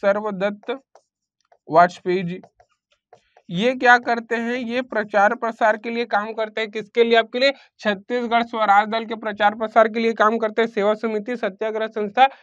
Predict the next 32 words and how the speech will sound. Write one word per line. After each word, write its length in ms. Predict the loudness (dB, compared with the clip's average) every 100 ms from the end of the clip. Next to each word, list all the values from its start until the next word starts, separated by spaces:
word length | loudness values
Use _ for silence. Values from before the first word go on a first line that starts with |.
| -2
या 80 | 0
संस्थान, 400 | 0 0 2 0 -2 -8
इसमें 280 | -6 -4 0
ये 140 | 2
कुछ 240 | 2 0 -8
प्रमुख 460 | 0 2 2 -4 -4
मेंबर 380 | -4 0 0
होते 220 | 0 -2 -4
हैं, 120 | -2
जो 100 | 2
आपके 260 | 2 0
लिए 120 | -8 -6
कुछ 280 | -8 -4 -4 -4 _ _
प्रमुख 360 | 2 4 4 4
आपके 240 | 2 2
लिए 100 | -4
सदस्य 500 | 0 4 4 4 4
रहते 240 | 4 4 4
हैं, 80 | 2
इनको 240 | 4 6
याद 160 | 6 4
रखना। 240 | 2 2
अब 160 | 2 4
देखिए 320 | 2 2 -10 -10 -2
हमारे 360 | 0 2 2 2
पास 260 | 4 2 4
क्या 120 | 4
होता 240 | 4 6
है, 120 | 6 6
इलेक्शन 400 | 2 2 2 0
होता 240 | 0 -2
है। 100 | -4